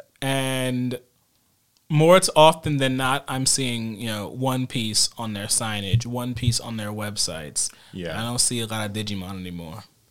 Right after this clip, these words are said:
Speaker 2: Yeah, and that feels rough, too, given that, like, they're both Bandai games, so.
Speaker 1: Yeah. But Bandai can't stop re-,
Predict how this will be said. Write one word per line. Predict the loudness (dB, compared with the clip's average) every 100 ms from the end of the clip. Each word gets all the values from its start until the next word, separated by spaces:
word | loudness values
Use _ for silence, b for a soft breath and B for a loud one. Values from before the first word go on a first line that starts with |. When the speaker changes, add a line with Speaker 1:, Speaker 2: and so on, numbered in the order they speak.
| -8
Speaker 2:
Yeah, | -4 -4 -6 -14 _ _
and | -2 2
that | 2
feels | 0 0
rough, | 4 2 2
too, | -6 -4 -4
given | -4 -4 -4
that, | -4
like, | -6 -8 -12
they're | -10 -6
both | -6 -6
Bandai | -4 -2 -2 -4 -6
games, | -8 -6 -8 -10 -10
so. | -10 -8 -8 -8
Speaker 1:
Yeah. | -8 -6 -6 -6 -8 -12 _ _ B B B B 0
But | 4
Bandai | 6 8 6 6
can't | 6 4 6
stop | 4 6
re-, | 4